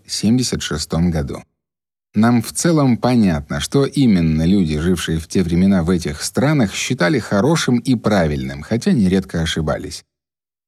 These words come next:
Чтобы оценить влияние современной монокультуры,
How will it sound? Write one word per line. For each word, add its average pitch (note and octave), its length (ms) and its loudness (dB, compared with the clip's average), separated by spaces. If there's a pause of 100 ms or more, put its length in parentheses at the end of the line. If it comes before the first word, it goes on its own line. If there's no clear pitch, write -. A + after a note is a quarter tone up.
(220)
Чтобы E2 380 0
оценить F#2 440 2
влияние F#2+ 520 2
современной G2+ 600 2
монокультуры, G2 960 2